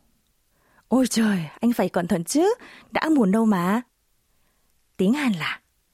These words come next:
세상에, 조심하죠. 늦지도 않았는데요.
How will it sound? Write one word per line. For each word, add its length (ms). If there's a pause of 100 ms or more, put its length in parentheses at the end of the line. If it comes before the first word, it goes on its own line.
(480)
세상에, 760 (320)
조심하죠. 920 (300)
늦지도 360
않았는데요. 960